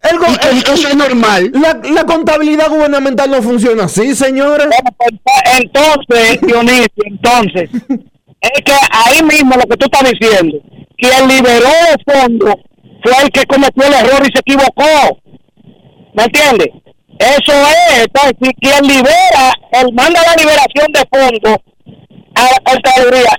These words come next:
Speaker 3: el ministerio, es que el Comité Olímpico solamente recibe fondos. Quien lo libera, si lo liberó, si lo liberó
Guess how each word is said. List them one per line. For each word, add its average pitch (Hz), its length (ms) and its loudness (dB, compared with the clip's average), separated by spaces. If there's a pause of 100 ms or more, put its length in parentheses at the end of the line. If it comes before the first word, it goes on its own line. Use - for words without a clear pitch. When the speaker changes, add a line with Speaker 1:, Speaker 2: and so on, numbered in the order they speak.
(220)
Speaker 3:
el 311 100 0
ministerio, 302 800 0
es 262 140 2
que 302 80 -2
el 294 80 0
Comité 294 360 -2
Olímpico 294 460 -2 (580)
solamente 302 640 2
recibe 277 540 0 (160)
fondos. 247 520 0 (1000)
Quien 285 300 0
lo 277 120 2
libera, 277 680 2 (340)
si 262 80 -2
lo 269 160 2
liberó, 262 640 2 (320)
si 240 60 -4
lo 262 200 0
liberó 262 420 2